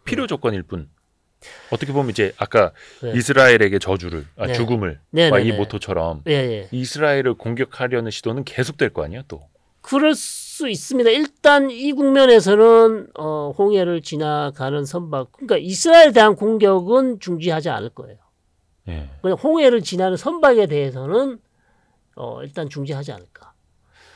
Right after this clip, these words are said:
Speaker 1: 뭐 유럽, 미국, 한국 배는
Speaker 2: 예. 아, 근데 후티가 그렇게 얘기해요. 일단 가자 지구 공격이 멈추면
Speaker 1: 음.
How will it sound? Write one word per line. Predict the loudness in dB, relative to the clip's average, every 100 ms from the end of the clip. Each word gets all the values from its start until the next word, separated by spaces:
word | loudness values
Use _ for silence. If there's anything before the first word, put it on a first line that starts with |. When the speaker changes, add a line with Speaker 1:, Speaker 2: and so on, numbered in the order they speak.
| _ _ _ _
Speaker 1:
뭐 | -10 -8
유럽, | -6 -2 -4 -6 -10
미국, | -6 -4 -6
한국 | -8 -10 -8 -10 -8
배는 | -6 0
Speaker 2:
예. | 0 -2
아, | -6
근데 | -2 4 6 4 _ _ _ -14
후티가 | -2 0 0
그렇게 | -2 -8
얘기해요. | -8 -10
일단 | -10 -4 -2 -2 -6 _ _
가자 | -8 -4 -4
지구 | -6 -12
공격이 | -12 -12 -12
멈추면 | -12 -14 -10 -8 -8 -10 _
Speaker 1:
음. | -20 -20